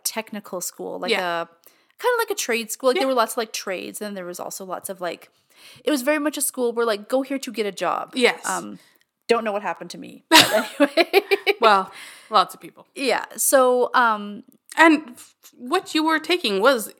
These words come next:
Speaker 2: a trade. It just wasn't, you know, like, a
Speaker 1: Yes.
Speaker 2: traditional, like,
Speaker 1: Yes. Yeah, yeah,
Speaker 2: like,
Speaker 1: yeah.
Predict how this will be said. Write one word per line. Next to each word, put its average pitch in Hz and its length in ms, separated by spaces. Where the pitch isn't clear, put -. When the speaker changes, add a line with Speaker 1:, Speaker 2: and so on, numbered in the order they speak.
Speaker 2:
a 220 80
trade. 214 440
It 196 100
just 240 180
wasn't, 196 320
you - 160
know, 175 140
like, 180 180
a 180 40
Speaker 1:
Yes. 180 120
Speaker 2:
traditional, 196 640
like, 143 160
Speaker 1:
Yes. - 460
Yeah, 277 160
yeah, 226 120
Speaker 2:
like, 196 80
Speaker 1:
yeah. - 180